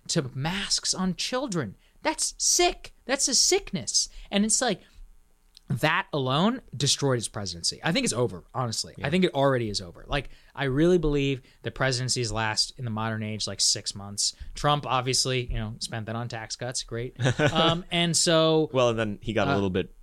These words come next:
Speaker 2: of a reprieve with criminal justice
Speaker 1: That's
Speaker 2: reform
Speaker 1: right.
Speaker 2: at the end
Speaker 1: Sorry,
Speaker 2: of the
Speaker 1: sorry.
Speaker 2: <laughs>
Speaker 1: I forgot about that. They,
Speaker 2: Yeah.
Speaker 1: you know, the only other, uh, major accomplishment was letting people out of prison, which is, of course, super
Speaker 2: <laughs>
Speaker 1: popular. Um,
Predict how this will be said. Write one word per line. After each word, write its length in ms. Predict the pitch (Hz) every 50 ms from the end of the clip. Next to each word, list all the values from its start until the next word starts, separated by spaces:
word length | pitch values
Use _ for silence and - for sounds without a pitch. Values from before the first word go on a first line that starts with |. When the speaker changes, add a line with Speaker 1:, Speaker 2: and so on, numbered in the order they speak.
| - - -
Speaker 2:
of 200 | - 101 92 87 87
a 140 | 87 85 85
reprieve 420 | 90 85 - - 95 90 85 - -
with 120 | 80 -
criminal 240 | - - 95 85 82
justice 320 | - 95 92 - - -
Speaker 1:
That's 180 | - 139 135 -
Speaker 2:
reform 80 | 92 139
Speaker 1:
right. 80 | 131
Speaker 2:
at 60 | 120 -
the 120 | 139 131
end 60 | 139 143
Speaker 1:
Sorry, 100 | 135 135
Speaker 2:
of 60 | 120
the 60 | 123
Speaker 1:
sorry. 260 | 131 151 139 - 190
Speaker 2:
<laughs> 60 | 175
Speaker 1:
I 20 | -
forgot 340 | - - 131 139 135 135 135
about 240 | 117 110 104 98
that. 180 | - 104 98 98
They, 80 | - 110
Speaker 2:
Yeah. 60 | 107
Speaker 1:
you 100 | 110 104
know, 140 | 113 113 107
the 180 | 101 107 113 120
only 320 | 127 131 143 143 143 139
other, 280 | 135 131 127 123 117 - - -
uh, 200 | 117 107 107 104
major 480 | 107 117 120 120 107 117 113 107 101 - - - - - - -
accomplishment 500 | 131 - 131 131 120 113 - - 117 107
was 100 | 104 104
letting 200 | 113 113 110 107
people 220 | - 113 - 104
out 80 | 104 98
of 60 | 95
prison, 360 | - - 113 95 87 82 82
which 140 | 87 107 -
is, 100 | - 110
of 240 | 113 117 - 117 -
course, 240 | - 139 127 113 -
super 320 | - - 139 - 190 180
Speaker 2:
<laughs> 0 |
Speaker 1:
popular. 480 | 123 123 - 190 - 107 - 180 - - 311 277 - - - - - -
Um, 260 | 147 147 151 143